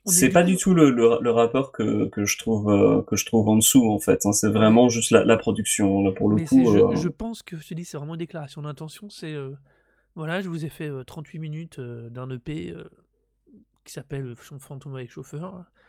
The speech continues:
Speaker 1: Je suis passé par, euh, tout ce qu'on pourrait attendre du rappeur moderne français, mais je vous ai
Speaker 2: Mmh.
Speaker 1: montré que je le faisais bien et voire déjà mieux. On va voir,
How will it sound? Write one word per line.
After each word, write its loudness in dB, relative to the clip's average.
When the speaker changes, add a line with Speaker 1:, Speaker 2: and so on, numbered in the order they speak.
Speaker 1:
Je -20
suis -16
passé -12
par, -12
euh, -14
tout -20
ce -20
qu'on -18
pourrait -12
attendre -16
du -12
rappeur -12
moderne -14
français, -16
mais -10
je -12
vous 0
ai 6
Speaker 2:
Mmh. 6
Speaker 1:
montré 2
que -10
je -10
le -10
faisais -12
bien -12
et -8
voire -10
déjà -8
mieux. -12
On -14
va -8
voir, -12